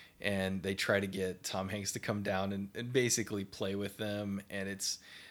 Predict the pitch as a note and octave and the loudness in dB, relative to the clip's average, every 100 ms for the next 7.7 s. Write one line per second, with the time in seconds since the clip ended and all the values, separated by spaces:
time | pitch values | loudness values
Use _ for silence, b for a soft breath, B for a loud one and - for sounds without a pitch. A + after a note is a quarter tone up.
0 | B - C3 G3+ - D3 G#2 A2+ A#2 A2+ | B 6 8 8 6 2 6 6 8 4
1 | A2 G#2+ G2+ G2 - F#2+ F#2+ - - - | 4 2 0 0 0 0 -2 -4 -6 -2
2 | A2+ G#2 F#2 E2+ B1 - - - - b | -2 -2 -4 -8 -6 -2 -2 -4 -16 b
3 | b b - G#2+ G2 - G#2 F#2+ F2 F2+ | b b -4 -2 0 0 0 -2 -4 -4
4 | - F#2+ G2 G2+ F#2+ - F#2+ D#2+ F2+ F#2+ | -2 -2 -2 -4 -4 -6 -6 -6 -4 -6
5 | F#2+ F#2 F#2+ G2 - G2+ G2 F#2+ - A2 | -6 -6 -8 -6 -6 -6 -8 -8 -10 -10
6 | G#2 G#2 G2 F#2+ G2 F#2 F#2 G2+ F#2+ F2+ | -8 -6 -6 -4 -4 -2 -4 -4 -4 -6
7 | F#2+ - G2+ F#2+ F2+ F2+ | -8 -8 -6 -4 -6 -8